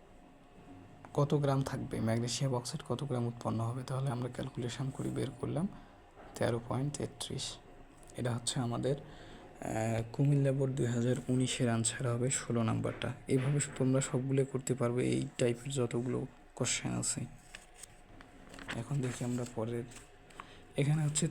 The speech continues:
তিন গ্রাম, তিন গ্রাম কার্বন পরমাণুর মোল সংখ্যা কত? তাহলে আমরা জানি অবশ্যই তিন গ্রাম, তাহলে N equal W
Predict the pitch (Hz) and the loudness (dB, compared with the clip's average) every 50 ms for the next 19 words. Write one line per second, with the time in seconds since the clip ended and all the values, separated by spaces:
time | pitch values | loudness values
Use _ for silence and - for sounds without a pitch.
0 | - - 156 151 151 151 151 147 143 139 143 139 139 135 143 156 170 180 - - | 0 2 4 4 6 6 6 6 6 4 4 4 4 4 4 2 0 -2 -6 -12
1 | - - - - - - - - - - - - - - - - - - - 156 | -18 -20 -20 -20 -20 -20 -20 -20 -18 -18 -18 -18 -18 -18 -18 -18 -2 2 4 4
2 | 156 151 151 151 147 147 151 151 151 147 147 131 127 131 139 139 135 131 - 131 | 4 4 4 6 6 6 8 6 6 4 4 4 4 4 2 2 2 2 2 2
3 | 127 131 127 127 131 135 139 139 131 127 123 123 - - 131 123 123 131 131 - | 2 2 2 2 2 2 2 4 4 2 2 0 0 -2 -2 -2 -2 -2 -4 -4
4 | - 120 - 113 113 113 - - - - - - - 143 143 151 160 156 151 151 | -4 -2 -2 -2 -4 -4 -8 -16 -20 -20 -12 -4 -2 0 2 2 2 2 4 4
5 | 151 147 139 139 143 135 127 135 135 - - - 135 127 - - - - - - | 4 4 4 4 4 2 2 0 0 -2 -2 0 0 -2 -2 -4 -12 -18 -20 -20
6 | - - - - - - 143 143 147 147 143 135 131 127 127 135 139 - 139 131 | -20 -20 -20 -18 -2 2 4 6 6 6 6 6 4 4 2 0 0 2 2 4
7 | 135 135 131 131 131 131 120 - - 135 131 131 127 120 123 131 127 | 4 4 4 4 2 0 -2 0 2 2 4 4 4 2 2 2 2